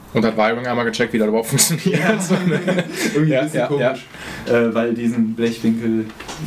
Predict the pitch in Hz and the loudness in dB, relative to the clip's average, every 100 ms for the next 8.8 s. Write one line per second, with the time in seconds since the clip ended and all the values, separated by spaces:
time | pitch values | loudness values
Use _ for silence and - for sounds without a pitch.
0 | - - - - 110 110 - 120 113 113 | -10 -10 -10 -2 0 0 0 0 2 0
1 | - - - - 113 110 110 127 120 127 | -6 -18 -20 -2 0 0 -2 -2 -2 -2
2 | 123 117 - - - - - - - - | -2 -2 -6 -16 -20 -20 -20 -20 -20 -16
3 | - - - 110 110 117 - 151 139 135 | -14 -10 0 2 2 0 -2 -2 0 0
4 | 120 117 - 117 117 - - 107 107 104 | 0 0 0 0 0 -4 -2 0 0 -2
5 | 101 - - - - - - - - - | -4 -10 -18 -18 -18 -18 -20 -20 -20 -20
6 | - - - 101 101 107 101 95 107 110 | -14 -12 -4 -2 0 0 -2 -2 -2 -2
7 | 117 147 127 117 113 110 110 107 107 101 | 0 2 0 0 0 2 0 -2 -2 -2
8 | 101 107 117 113 107 107 - | -2 0 0 2 0 -4 -10